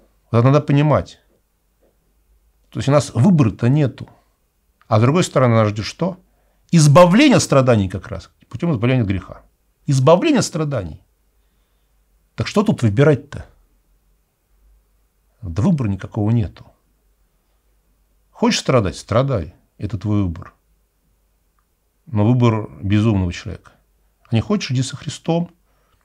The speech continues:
Да, будет какое-то страдание. Не больше, кстати говоря, чем если бы ты за Христом не пошел. А меньше. Потому что оно будет уменьшаться. Отношение того, что оно могло бы быть.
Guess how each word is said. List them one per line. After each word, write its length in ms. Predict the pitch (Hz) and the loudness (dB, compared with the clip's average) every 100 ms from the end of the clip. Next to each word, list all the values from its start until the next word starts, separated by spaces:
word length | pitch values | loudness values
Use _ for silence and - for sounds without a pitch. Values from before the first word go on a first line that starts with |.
| _ | _
Да, 320 | 104 98 220 143 | -4 2 2 2
будет 460 | 113 131 113 - - _ _ _ _ _ _ _ _ | 0 0 -2 -4 -20 _ _ _ _ _ _ _ _
какое-то 240 | - 117 | -6 -6
страдание. 720 | - 101 98 165 180 160 147 - _ _ _ _ _ _ - | -2 -2 0 0 2 0 -2 -10 _ _ _ _ _ _ 2
Не 120 | 247 | 4
больше, 360 | 254 226 123 - | 6 6 4 -2
кстати 180 | 135 | -6
говоря, 340 | 120 120 107 92 | -2 0 0 -2
чем 420 | - 107 90 - _ _ _ _ _ _ _ - | -2 0 0 -4 _ _ _ _ _ _ _ -12
если 220 | 117 107 | -6 -6
бы 100 | 90 | -6
ты 260 | - 113 | 2 2
за 80 | 101 | 2
Христом 340 | 98 107 110 98 | -2 -6 -2 -4
не 80 | |
пошел. 480 | 92 117 - 87 78 _ - | -2 -6 -8 -10 -12 _ -2
А 160 | 117 | 4
меньше. 840 | 143 170 208 220 165 110 - 73 - _ _ _ _ _ _ _ _ _ _ _ _ _ _ _ _ | 8 10 8 8 6 2 -2 -6 -8 _ _ _ _ _ _ _ _ _ _ _ _ _ _ _ _
Потому 60 | |
что 100 | - | -2
оно 100 | 117 | 2
будет 140 | 117 120 | 2 2
уменьшаться. 720 | 143 - - 165 - - - _ _ _ _ _ _ _ _ _ _ _ _ _ _ _ _ _ _ _ _ _ | 2 2 4 2 2 -14 -16 _ _ _ _ _ _ _ _ _ _ _ _ _ _ _ _ _ _ _ _ _
Отношение 460 | 113 104 123 139 123 | -10 -2 0 4 4
того, 140 | 156 | 4
что 160 | - 131 | 4 4
оно 140 | 135 | 6
могло 460 | 143 143 147 156 139 | 6 4 4 4 4
бы 60 | |
быть. 360 | 127 113 - | 4 0 -4